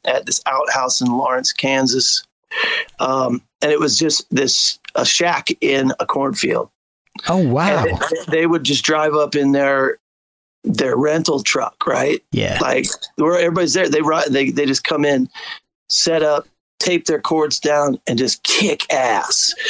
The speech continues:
Speaker 2: Wow.
Speaker 1: And, and it just, you know, I, I was, you know, I weighed, like, a buck oh five, man. I'm, like, a kid, and I'm, like, stage diving. I'm, like, in the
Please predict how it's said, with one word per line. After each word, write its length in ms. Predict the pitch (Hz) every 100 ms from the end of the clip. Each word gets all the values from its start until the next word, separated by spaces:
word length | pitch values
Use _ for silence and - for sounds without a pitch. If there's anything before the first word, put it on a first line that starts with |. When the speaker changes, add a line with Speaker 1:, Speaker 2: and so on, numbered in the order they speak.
| -
Speaker 2:
Wow. 200 | - 87
Speaker 1:
And, 140 | 156
and 200 | 180 175
it 80 | 190
just, 320 | 190 160 -
you 140 | - 156
know, 120 | 151
I, 200 | 156 175 -
I 120 | 165
was, 440 | 165 151 - - - _ -
you 120 | 139
know, 380 | 123 117 110 -
I 120 | - 151
weighed, 240 | 160 151
like, 340 | 143 123 - - _ _ -
a 120 | 131
buck 320 | 117 139 135
oh 120 | 139
five, 600 | 123 - 117 113 107 107 113
man. 300 | 113 107 110
I'm, 220 | 113 120
like, 300 | 117 113 110
a 80 | - -
kid, 460 | - 165 151 131 - - - - - - - _ 139
and 300 | 139 131 123
I'm, 120 | 143
like, 200 | 139 127 - -
stage 600 | - - - 165 160 156 -
diving. 640 | 160 147 147 139 147 143
I'm, 120 | 139
like, 240 | 135 123 -
in 180 | 175 151
the 120 | 143